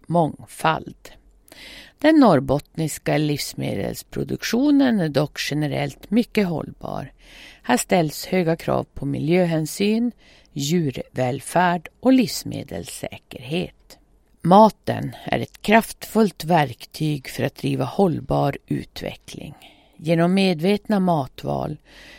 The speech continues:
kan var och en av oss förbättra vår egen hälsa, samtidigt som vi bidrar till att minska den globala miljöbelastningen,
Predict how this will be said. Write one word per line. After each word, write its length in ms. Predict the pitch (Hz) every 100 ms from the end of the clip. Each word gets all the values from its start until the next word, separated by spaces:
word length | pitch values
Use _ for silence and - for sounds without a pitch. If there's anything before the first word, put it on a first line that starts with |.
| -
kan 180 | - 160
var 200 | 165 233
och 80 | 247
en 200 | 202 202
av 120 | 180
oss 340 | 160 165 - -
förbättra 580 | 180 147 156 - 160 151
vår 160 | 156
egen 380 | 151 139 139 147
hälsa, 600 | 165 151 - - - 147 - _ - - -
samtidigt 580 | - 233 190 220 226 -
som 160 | 202
vi 100 | 202
bidrar 600 | 165 190 165 139 151 147
till 220 | 147 151 151
att 140 | -
minska 480 | 165 151 127 - 143
den 180 | 147 143
globala 580 | 160 156 208 220 202
miljöbelastningen, 1300 | 190 185 170 143 120 - - 131 - - - -